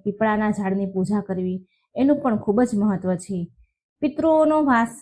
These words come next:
પીપળામાં હોય છે, સાથે દેવોનો પણ વાસ છે, બ્રહ્મા, વિષ્ણુ, મહેશ.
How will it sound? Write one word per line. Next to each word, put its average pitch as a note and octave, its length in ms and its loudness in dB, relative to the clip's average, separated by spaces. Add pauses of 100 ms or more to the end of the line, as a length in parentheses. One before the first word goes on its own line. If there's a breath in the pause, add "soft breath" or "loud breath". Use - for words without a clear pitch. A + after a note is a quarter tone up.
(160)
પીપળામાં G#3 600 0
હોય G3 160 0
છે, F#3+ 280 -4
સાથે G#3+ 380 -2
દેવોનો G#3 600 4
પણ A3 220 0
વાસ G#3 180 2
છે, G3+ 360 -4
બ્રહ્મા, G3+ 400 -2
વિષ્ણુ, F#3+ 300 -6
મહેશ. F#3+ 440 -4